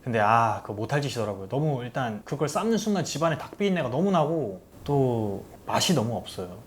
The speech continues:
조리법이 되게 많아요. 뭐 넣고 뭐 넣고 뭐 우유에 절였다가 뭐 월계수 잎을 넣고 후추 뭐 그거 자체가 너무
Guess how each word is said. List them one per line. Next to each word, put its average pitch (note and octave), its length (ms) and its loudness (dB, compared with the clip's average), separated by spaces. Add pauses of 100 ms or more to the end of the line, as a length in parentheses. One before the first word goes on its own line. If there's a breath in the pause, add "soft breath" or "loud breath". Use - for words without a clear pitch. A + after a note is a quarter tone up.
조리법이 F3 460 6
되게 A#2+ 140 2
많아요. A#2+ 580 4
뭐 A2 240 0
넣고 A2 320 -4
뭐 A2 180 -2
넣고 A#2 240 -4
뭐 G2+ 140 0
우유에 A#2 360 2
절였다가 A2 1160 0
뭐 G2+ 360 -2
월계수 A#2 500 2
잎을 G#2 320 -4
넣고 A2 460 -4
후추 - 400 -6
뭐 A2+ 380 -2 (140 loud breath)
그거 G3+ 220 2
자체가 G3 420 -2
너무 B2 460 -2